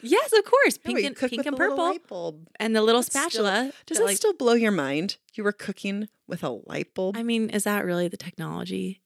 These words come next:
Speaker 1: Is that how it really works?
Speaker 2: Yeah, it was a light bulb.
Speaker 1: Are
Speaker 2: You
Speaker 1: you
Speaker 2: were
Speaker 1: kidding
Speaker 2: cooking.
Speaker 1: me?
Speaker 2: I believe so. It
Speaker 1: How
Speaker 2: was
Speaker 1: did we
Speaker 2: the
Speaker 1: do that?
Speaker 2: heat of the light bulb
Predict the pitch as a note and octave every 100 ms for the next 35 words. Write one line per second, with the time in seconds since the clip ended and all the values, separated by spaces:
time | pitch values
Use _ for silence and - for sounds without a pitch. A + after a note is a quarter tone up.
0 | - F#3+ G#3 G3 G3 F#3+ E3 C#3 C#3 F#3+
1 | - C4 F#3 - A3 A3 F3 A#3 C#4 E3
2 | F3+ G3+ F#3 - E3 D3+ F#3 A3+ C4+ _
3 | - - F#3 D#3+ C#3 F#3 D#4+ - C3 D#3+
4 | - G#3+ C4 E4 E4+ C#4 A#3 A#3 D#3+ C4
5 | - F#3+ F3+ D3+ A#2+ D3 G#3 B3 - C#3
6 | B2+ -